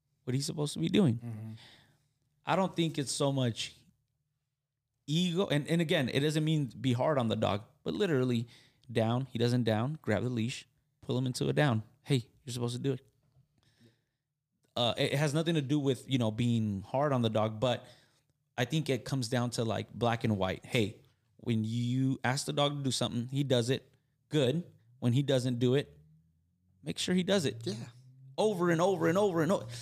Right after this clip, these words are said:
Speaker 1: And so we just need to become consistent on these things. You know what I'm saying?
Speaker 3: That, and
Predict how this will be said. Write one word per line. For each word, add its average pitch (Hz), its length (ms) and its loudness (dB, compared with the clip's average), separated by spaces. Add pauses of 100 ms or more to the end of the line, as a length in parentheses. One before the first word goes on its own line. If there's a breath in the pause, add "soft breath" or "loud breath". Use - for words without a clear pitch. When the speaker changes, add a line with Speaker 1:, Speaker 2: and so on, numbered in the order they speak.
(160 loud breath)
Speaker 1:
And 135 100 2
so 147 100 2
we 156 140 2
just 175 180 -4
need 165 120 2
to 147 60 4
become 139 280 2
consistent 127 600 2
on 113 120 4
these 113 220 0
things. - 400 -8 (340)
You 123 80 -2
know 123 100 4
what 123 100 4
I'm 123 80 4
saying? 151 280 0 (580 loud breath)
Speaker 3:
That, 135 300 -2
and 123 180 0